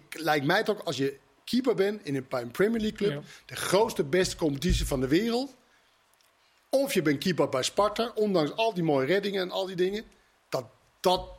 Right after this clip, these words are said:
Speaker 1: wel een betere keeper is. Anders zou die Premier League club wel Olij gehaald hebben.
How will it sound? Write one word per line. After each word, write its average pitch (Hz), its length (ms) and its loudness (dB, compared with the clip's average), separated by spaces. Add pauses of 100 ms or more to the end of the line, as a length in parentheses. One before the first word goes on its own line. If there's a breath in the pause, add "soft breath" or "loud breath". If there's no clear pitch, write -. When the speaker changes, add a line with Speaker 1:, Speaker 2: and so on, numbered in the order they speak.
Speaker 1:
wel 165 220 2
een 151 80 0
betere 156 340 2
keeper 151 320 -2
is. - 280 -6
Anders 208 380 2
zou 135 180 2
die 131 100 -6
Premier 143 260 2
League 151 180 0
club 151 180 0
wel 170 280 0 (180 loud breath)
Olij 254 360 0
gehaald 135 280 0
hebben. 117 280 -4